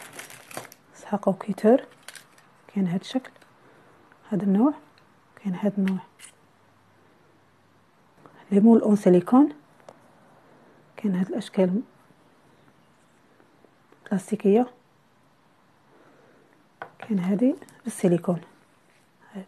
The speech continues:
قدامكم. هناك كذلك بصامات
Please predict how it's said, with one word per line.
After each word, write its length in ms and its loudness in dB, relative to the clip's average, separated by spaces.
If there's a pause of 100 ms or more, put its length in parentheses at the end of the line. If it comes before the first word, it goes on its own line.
قدامكم. 320 -8 (3500)
هناك 240 4
كذلك 420 4
بصامات 560 2